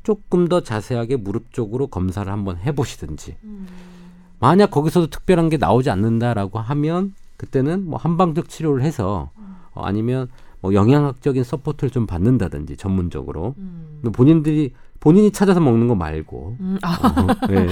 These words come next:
Speaker 2: <laughs> 아, 본인이 찾아서 먹는 거 말고.
Speaker 1: 네.
Speaker 2: 네. 신 교수님도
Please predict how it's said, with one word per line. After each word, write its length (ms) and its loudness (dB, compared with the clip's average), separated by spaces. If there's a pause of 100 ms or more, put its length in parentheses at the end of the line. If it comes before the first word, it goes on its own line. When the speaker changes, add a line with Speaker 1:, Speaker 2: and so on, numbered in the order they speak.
(120)
Speaker 2:
<laughs> 140 -4
아, 280 4
본인이 320 6
찾아서 320 0
먹는 220 0
거 80 -2
말고. 400 -2
Speaker 1:
네. 80 -6 (460)
Speaker 2:
네. 400 2
신 160 4
교수님도 920 4